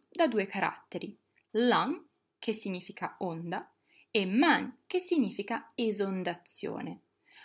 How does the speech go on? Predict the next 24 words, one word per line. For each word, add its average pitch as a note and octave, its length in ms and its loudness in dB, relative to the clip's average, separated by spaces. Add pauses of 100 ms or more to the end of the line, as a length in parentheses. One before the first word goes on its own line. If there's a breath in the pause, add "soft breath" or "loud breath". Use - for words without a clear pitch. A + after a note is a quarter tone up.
(140 loud breath)
Ora G#3+ 240 10
voi A#3 140 4
mi G#3 100 0
direte: F#3 380 -2
"Che A3 160 -4
cosa B3 300 2
c'entra A#3 360 2
tutta G3 300 -6
quest'acqua - 800 -2
con F3 200 -2
il E3 140 -2
romanticismo?" D#3+ 1000 -6
Ma B3 160 4
ora F3+ 160 0
ve E3+ 100 -6
lo E3 100 -6
spiego. D#3 520 -6 (880 soft breath)
Nella B3+ 260 8
cultura E4 400 2
cinese F3+ 680 -4 (360)
i C#4+ 100 2
romantici F3+ 880 -2
sono A#3+ 460 0
assimilati A3+ 1080 -2